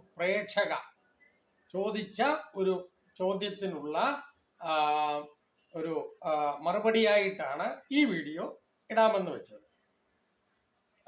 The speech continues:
അപ്പൊ അതിന് മുന്നോടിയായിട്ട്, ആ, നമ്മുടെ ചാനൽ, ആ, കാണുന്ന നമ്മുടെ പ്രേക്ഷകർ,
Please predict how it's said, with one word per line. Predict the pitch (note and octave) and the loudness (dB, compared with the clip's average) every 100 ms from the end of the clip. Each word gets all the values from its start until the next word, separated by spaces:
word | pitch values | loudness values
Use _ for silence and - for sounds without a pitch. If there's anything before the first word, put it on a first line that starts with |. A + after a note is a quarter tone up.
| - - _ - | -18 -20 _ -14
അപ്പൊ | D#3 E3+ | -2 0
അതിന് | F3+ F#3 F3+ | 2 0 -2
മുന്നോടിയായിട്ട്, | F#3+ G#3+ F#3+ D3 D3 - A3 - - _ _ _ _ _ _ - | -2 0 0 -2 -2 -2 -2 -4 -12 _ _ _ _ _ _ -6
ആ, | D3+ D3 C#3+ D3 | -2 0 0 -2
നമ്മുടെ | F3 F3 E3+ F3 | -4 -2 -2 2
ചാനൽ, | F#3 G#3 F#3 - _ _ _ _ D#3 | 4 4 2 -2 _ _ _ _ -4
ആ, | D3 D3 C#3+ - D#3 - | -2 -2 -4 -10 -10 -6
കാണുന്ന | D#3+ F3 F3 F3+ F3+ - | -4 -4 -2 -2 -2 -8
നമ്മുടെ | D3 D3 D3+ - | -10 -8 -8 -6
പ്രേക്ഷകർ, | D3+ D3+ E3+ A3 | -8 -4 0 0